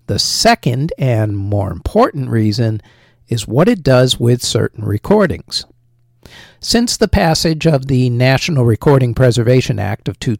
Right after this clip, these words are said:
thousand, the library has developed a registry to preserve and protect certain pieces of music and other recordings that are considered historically relevant. That is a pretty high honor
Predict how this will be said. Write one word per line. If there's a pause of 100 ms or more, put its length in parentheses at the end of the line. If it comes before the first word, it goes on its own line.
thousand, (200)
the
library
has
developed
a
registry
to
preserve
and
protect
certain
pieces
of
music
and
other
recordings
that
are
considered
historically
relevant. (840)
That
is
a
pretty
high
honor